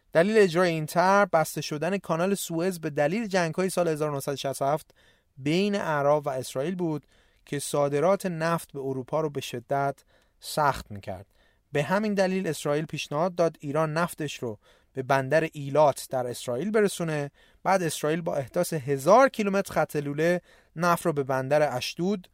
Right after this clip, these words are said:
در اون طرف کانال منتقل می‌کنه تا نفت ایران بعد از دور زدن کانال سوئز به اروپا برسه. این طرح باعث شد تحریم نفتی بعد از جنگ هزار نهصد و شصت و هفت هم تأثیری در صادرات نفت ایران نداشته باشه.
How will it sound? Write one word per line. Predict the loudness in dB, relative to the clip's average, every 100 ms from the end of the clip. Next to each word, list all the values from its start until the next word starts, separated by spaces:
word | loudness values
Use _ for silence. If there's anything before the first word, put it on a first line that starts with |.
| _ _ -4
در | -2 -2 -2
اون | -4 0
طرف | 2 4 2
کانال | -2 -4 0 0 0 -2 _ _ _
منتقل | -6 -6 -2 -2 -4
می‌کنه | -6 -12 -12 -6
تا | -6
نفت | 0 0 0
ایران | -2 0 2 2 0 -6 _ _ _
بعد | 2 4 6 4
از | 2 0
دور | -2 -4
زدن | -2 -2 -4
کانال | -4 -6 -6 -8
سوئز | -10 -4 0 0 -2 -8 _ _ -8
به | -6
اروپا | -4 -6 -10
برسه. | -10 -16 -20 -20 _ _ _ -6
این | 0
طرح | 6 6
باعث | 6 4 4
شد | -2
تحریم | 0 2 2 2 2
نفتی | 0 -2 0
بعد | 2 2
از | 0
جنگ | -2 -2 -2
هزار | 0 -2
نهصد | -2 -4
و | -4
شصت | -4 -2
و |
هفت | 0 0 0
هم | -4
تأثیری | -4 -4 -4 -6 -6 -6 -2
در | -2
صادرات | -2 -6 -4 -4 -6
نفت | -8 -8 -6
ایران | -8 -6 -6 -6
نداشته | -8 -12 -18 -20
باشه. | -20 -20